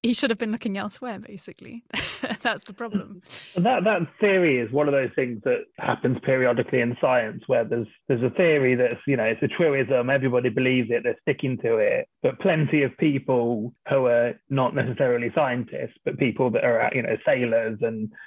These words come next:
Speaker 2: and what have you, people that are out in the water, maybe fishing, are aware that,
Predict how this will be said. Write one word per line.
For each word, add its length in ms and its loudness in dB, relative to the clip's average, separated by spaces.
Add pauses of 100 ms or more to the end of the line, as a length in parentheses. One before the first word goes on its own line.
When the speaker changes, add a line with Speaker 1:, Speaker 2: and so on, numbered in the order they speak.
(280)
Speaker 2:
and 100 4
what 120 4
have 120 2
you, 80 4
people 280 0
that 120 -2
are 100 4
out 360 2 (260)
in 140 0
the 80 2
water, 640 2
maybe 380 -2
fishing, 680 0
are 300 4
aware 640 4
that, 200 2